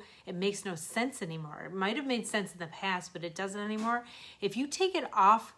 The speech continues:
your list, um, if you take it off your list, then, um, Spidey Parker. Is that Peter Parker?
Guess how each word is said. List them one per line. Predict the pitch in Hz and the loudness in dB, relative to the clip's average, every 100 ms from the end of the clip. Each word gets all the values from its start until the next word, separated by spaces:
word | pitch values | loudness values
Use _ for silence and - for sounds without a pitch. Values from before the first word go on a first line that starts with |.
| _ - | _ -4
your | 190 185 | -2 0
list, | 170 165 165 233 - - - - - - - - - 196 | -2 -4 -6 -6 -8 -10 -14 -18 -20 -20 -20 -20 -6 2
um, | 196 180 170 170 - _ - - _ _ _ _ - | 2 2 -2 -8 -12 _ -18 -18 _ _ _ _ -8
if | 196 | -4
you | |
take | 240 277 | -2 0
it | 262 | 2
off | - 185 185 | 4 4 4
your | 196 180 | 2 -2
list, | 170 156 151 - - | -2 -6 -8 -12 -12
then, | 185 175 165 160 165 | -6 -2 -2 -2 -4
um, | 165 160 151 156 - _ _ _ _ _ _ - | -6 -6 -8 -12 -16 _ _ _ _ _ _ -12
Spidey | - - 170 165 | -8 -4 -2 -2
Parker. | 160 175 175 | -6 -6 -4
Is | 180 | -2
that | 226 | -2
Peter | - 262 247 | -2 -2 2
Parker? | 262 262 - 202 196 | 2 2 2 -2 -4